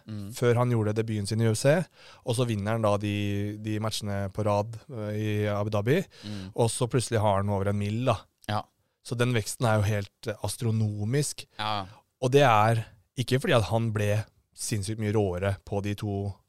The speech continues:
Speaker 2: matchene som
Speaker 1: Mm.
Speaker 2: varte over en uke, liksom, eller fem dager, eller hva det var. Det er jo fordi at verden får se han da, på verdens største scene.
Speaker 1: Mm.
Speaker 2: Eh, og så har du også sånn som Paddy Pimblett, for eksempel, som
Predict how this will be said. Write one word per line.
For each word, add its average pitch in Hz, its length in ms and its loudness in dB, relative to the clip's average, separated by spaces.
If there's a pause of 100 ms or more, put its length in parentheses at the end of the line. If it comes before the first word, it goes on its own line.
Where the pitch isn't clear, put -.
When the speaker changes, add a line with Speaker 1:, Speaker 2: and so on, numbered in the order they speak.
(120)
Speaker 2:
matchene 117 420 -2 (120)
som - 200 -6
Speaker 1:
Mm. - 80 0
Speaker 2:
varte 92 220 -6
over 98 160 -2
en 101 100 -4
uke, 98 220 -6
liksom, 147 340 0
eller 110 160 0
fem 101 180 -4
dager, 95 180 -2
eller 101 100 -4
hva 98 140 0
det 95 80 -6
var. 139 160 2 (360)
Det - 80 -2
er 120 80 4
jo - 100 2
fordi 113 140 6
at - 160 -6 (480)
verden 107 280 -4
får 113 120 0
se 98 220 0
han 165 160 2
da, 139 80 4 (120)
på 117 120 -4
verdens 104 280 -2
største 101 240 -6
scene. 95 340 -6 (260)
Speaker 1:
Mm. 101 360 -10
Speaker 2:
Eh, 107 220 -2
og 143 80 -2
så - 80 -2
har 196 60 6
du 170 80 2
også 147 160 -2
sånn 120 60 0
som 120 100 0
Paddy 104 180 0
Pimblett, 92 340 -4
for 98 100 -8
eksempel, 104 380 -4
som 107 380 0